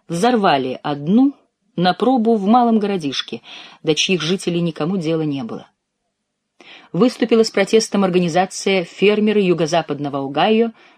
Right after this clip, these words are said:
за ядерную безопасность», распространяя поджигательские слухи, будто Соединенными Штатами правит кучка политиканов,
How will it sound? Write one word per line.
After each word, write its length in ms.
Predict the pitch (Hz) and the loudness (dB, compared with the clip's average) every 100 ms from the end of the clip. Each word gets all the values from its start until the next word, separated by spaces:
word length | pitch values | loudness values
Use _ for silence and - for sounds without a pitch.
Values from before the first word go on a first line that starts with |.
| - | -4
за 140 | 147 | 0
ядерную 500 | 165 165 185 190 196 | 2 2 0 -2 0
безопасность», 800 | 202 226 220 127 - - - - _ _ _ | 0 -2 -2 -6 -6 -16 -20 -20 _ _ _
распространяя 640 | 151 165 170 - 165 170 165 | -6 -4 -6 -2 -2 -2 -2
поджигательские 800 | 175 160 170 151 127 - - 123 | -4 -2 -2 -2 -4 -12 -12 -12
слухи, 380 | - 208 247 185 | -4 -2 -2 -2
будто 280 | 170 - 156 | -4 -4 -6
Соединенными 680 | - 151 143 151 139 135 | -2 -2 -2 -4 -4 -8
Штатами 540 | 135 - 208 214 220 208 | -8 -4 -2 0 0 -2
правит 400 | - 196 202 - | -2 -2 -2 -6
кучка 360 | - - - | -6 -6 -6
политиканов, 840 | 180 190 180 - - 147 208 - | -2 -2 -2 -6 -6 -2 -2 -6